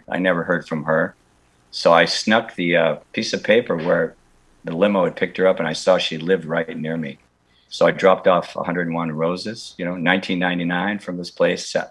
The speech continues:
and, uh, a note, and she never answered it. And I went by in a week, and they were sitting there dead. So I got another and another. And finally, she called me, said, "Who are you?" I said, "You know, I was on the Arsenio show." She goes,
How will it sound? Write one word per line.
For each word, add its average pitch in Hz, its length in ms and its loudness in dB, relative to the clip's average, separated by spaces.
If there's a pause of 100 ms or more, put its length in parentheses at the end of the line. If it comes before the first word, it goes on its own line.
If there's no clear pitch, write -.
(120)
and, 92 300 2
uh, 82 320 2
a 92 80 4
note, 104 360 6
and 92 160 -2
she 98 140 0
never 101 280 6
answered 92 380 4
it. 82 60 2
And 82 100 0
I 87 100 2
went 90 260 0
by 92 280 2 (220)
in 80 180 -2
a 80 100 -4
week, 101 340 -2
and 80 120 -4
they 85 80 0
were 82 80 -4
sitting - 260 -6
there 82 100 -4
dead. 78 540 0 (280)
So 87 140 2
I 85 40 4
got 82 200 4
another 90 360 4
and 90 100 0
another. 90 300 2
And 82 120 -2
finally, 98 500 0 (120)
she - 180 -8
called 98 320 4
me, - 80 -4
said, 92 180 -8
"Who 127 160 -2
are 185 260 4
you?" 175 260 -4
I - 140 -20
said, 101 200 -6
"You 110 80 -6
know, 98 80 -2
I 92 40 0
was 92 180 -4
on 87 140 -4
the 78 180 -10
Arsenio 85 440 -10
show." 82 180 -10
She - 140 -14
goes, - 180 -12